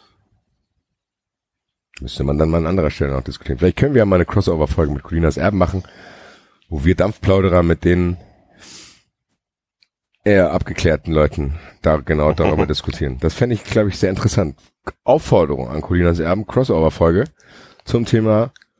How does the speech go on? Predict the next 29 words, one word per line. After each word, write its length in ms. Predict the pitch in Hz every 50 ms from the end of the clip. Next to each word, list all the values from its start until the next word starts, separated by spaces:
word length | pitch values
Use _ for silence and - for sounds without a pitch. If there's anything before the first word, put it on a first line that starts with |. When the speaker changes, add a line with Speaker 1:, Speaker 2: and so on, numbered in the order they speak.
| _ _ _ _ _ _ _ _ _ _ _
Speaker 1:
Videobeweis 680 | _ 101 113 107 113 98 90 78 69 69 65 65 - -
aus 160 | - 85 82 -
der 100 | 98 85
Sicht 220 | 95 107 - -
des 140 | 104 - -
Schiedsrichters 520 | - 165 165 - - 143 - - 139 120 123
und 60 | 107
aus 100 | 98 90
der 100 | 92 90
Sicht 180 | 92 87 - -
des 80 | 87
Fans 520 | - - - 73 71 69 64 - - - -
und 140 | 69 87 82
aus 140 | 85 85
der 80 | 85 82
Sicht 200 | 78 82 - -
des 120 | 80 -
Fernsehzuschauers 680 | - - 123 135 123 107 - - 170 - - 98 92 82
und 180 | 82 82 - -
alle 220 | - 85 90 90
möglichen 400 | 85 90 85 - 78 73 76 82
Sachen 260 | 78 76 - - 73
beleuchten. 400 | 65 65 64 71 87 - - 67
Das 160 | 67 76 -
könnte 260 | - - 117 117 127 104
vielleicht 240 | - 101 90 80
wirklich 200 | 90 - - 73
interessant 440 | 64 58 - - 65 62 65 58 57
sein. 100 | - -